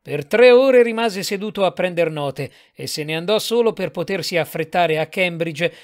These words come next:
dove, se gliene avessero dato il permesso, intendeva dare un'occhiata al temuto e proibito Necronomicon custodito nella Widener Library.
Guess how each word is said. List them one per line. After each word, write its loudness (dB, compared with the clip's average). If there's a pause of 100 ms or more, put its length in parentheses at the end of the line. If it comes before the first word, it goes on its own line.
(140)
dove, -2
se -4
gliene -4
avessero -2
dato -4
il -10
permesso, -4 (260)
intendeva -2
dare 4
un'occhiata 0
al -2
temuto -6
e 0
proibito -6
Necronomicon -6 (260)
custodito -6
nella -2
Widener -2
Library. -12